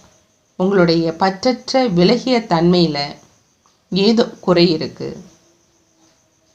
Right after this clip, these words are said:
அது உங்களுடைய சரீரம், உறவுகள் அல்லது ஸ்தூல விஷயங்கள் எது வேண்டுமானாலும் பற்று அப்படிங்கிற குறை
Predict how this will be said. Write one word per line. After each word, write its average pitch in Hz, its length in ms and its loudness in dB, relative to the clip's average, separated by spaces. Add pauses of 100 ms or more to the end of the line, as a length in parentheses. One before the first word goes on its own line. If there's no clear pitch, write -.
(680)
அது 233 220 4 (260)
உங்களுடைய 247 500 2 (100)
சரீரம், 214 640 2 (600)
உறவுகள் 185 580 0 (600)
அல்லது 208 360 2
ஸ்தூல 302 500 2
விஷயங்கள் 190 680 -2 (680)
எது 294 260 4
வேண்டுமானாலும் 196 960 0 (800)
பற்று 190 500 2
அப்படிங்கிற 226 500 2
குறை 220 200 -2